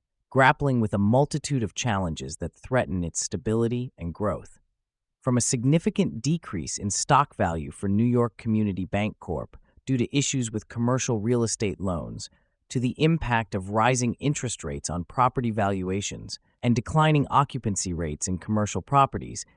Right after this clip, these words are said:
the sector is facing a perfect storm of challenges. Here to discuss this further is Bella, a correspondent for Simply C R E. So Bella,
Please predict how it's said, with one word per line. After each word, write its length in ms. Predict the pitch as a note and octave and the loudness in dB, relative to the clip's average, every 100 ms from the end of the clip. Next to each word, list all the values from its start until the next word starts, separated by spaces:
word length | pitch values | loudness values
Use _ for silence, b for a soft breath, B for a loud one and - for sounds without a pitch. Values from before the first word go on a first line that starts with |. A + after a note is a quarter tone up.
| _ _ | _ _
the 80 | - | -4
sector 420 | - D#3+ - D#3 | 2 2 2 0
is 140 | B2+ - | 0 0
facing 480 | A#2+ G#2+ - F2+ E2 | 0 0 0 -2 -4
a 40 | - | -8
perfect 520 | - - D#3 D3 - | -8 -2 0 -2 -4
storm 400 | - B2 G2 E2 | -2 0 0 -2
of 160 | E2+ - | -6 -4
challenges. 640 | A#2 G2 D2 C2 - - - _ _ _ _ | -2 -2 -4 -8 -10 -12 -14 _ _ _ _
Here 180 | - F3+ | 4 4
to 100 | F3+ | 4
discuss 420 | D3 - C#3+ A2+ | 2 2 2 2
this 200 | - A2 | 0 -2
further 440 | - G#2 F2+ D#2+ - | -2 0 0 -2 -4
is 120 | G2 | -6
Bella, 460 | G2+ B2 A#2 - - _ _ - | 2 4 4 0 -12 _ _ -14
a 80 | |
correspondent 800 | - D#3+ D3+ - - C3 F2+ B1+ - | 2 6 6 4 2 2 2 -4 -12
for 140 | - | -10
Simply 460 | G2+ - A#2+ A#2 A2 | -4 0 0 0 -2
C 240 | - A2 | -2 0
R 200 | F#2 F2 | 0 0
E. 240 | G2 - - _ _ _ _ _ | -2 -4 -14 _ _ _ _ _
So 140 | - C3 | -2 2
Bella, 400 | D#3 D3+ F#2+ | 4 4 2